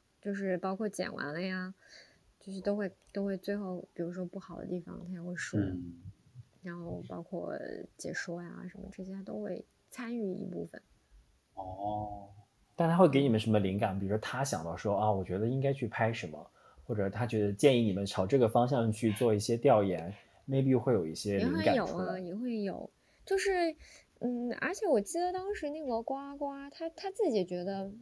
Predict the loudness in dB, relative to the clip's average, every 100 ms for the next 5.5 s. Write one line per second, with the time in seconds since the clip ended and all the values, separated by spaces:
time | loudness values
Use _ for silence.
0 | -18 -12 -10 -10 -14 -16 -10 -2 0 0
1 | -2 -6 -4 -4 -4 -4 -2 -2 -4 -10
2 | -10 -12 -12 -14 -10 -4 -4 -2 -4 -4
3 | -6 -6 -8 -6 -6 -4 -6 -6 -10 -10
4 | -12 -8 -4 0 0 0 -2 0 0 -2
5 | -10 -8 -6 -6